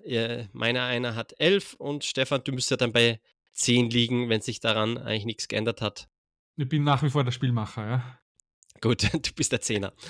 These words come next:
Speaker 2: <laughs>
Speaker 1: Äh, das heißt, äh, wir gehen jetzt weiter mit, äh, unseren Tipps. Da stehen die, äh, steht die Rückkehr von Liga zwei am Samstag an mit den beiden Partien von unseren,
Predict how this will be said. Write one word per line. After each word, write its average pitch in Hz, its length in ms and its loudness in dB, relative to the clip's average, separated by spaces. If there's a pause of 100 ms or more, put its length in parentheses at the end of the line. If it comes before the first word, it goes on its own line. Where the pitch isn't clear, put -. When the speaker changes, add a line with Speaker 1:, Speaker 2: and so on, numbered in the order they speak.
(120)
Speaker 2:
<laughs> 131 260 4
Speaker 1:
Äh, 135 220 -4
das 143 180 0
heißt, 156 380 2
äh, 139 260 -2
wir 143 300 0
gehen 135 240 -4
jetzt 135 300 -6
weiter 156 340 2
mit, 156 380 -6
äh, 135 200 -4
unseren 123 520 -2 (200)
Tipps. - 440 2 (420)
Da 135 160 0
stehen 143 580 2 (540)
die, 143 220 2
äh, 143 160 -4
steht - 240 -2
die 139 60 2
Rückkehr 151 340 -2
von 139 180 -4
Liga 131 260 -4
zwei 127 460 2
am 127 160 -6
Samstag - 560 -4
an 170 260 -4
mit 156 220 -6
den 143 120 -4
beiden 143 360 2
Partien 147 400 -4
von 139 240 -4
unseren, 131 600 -2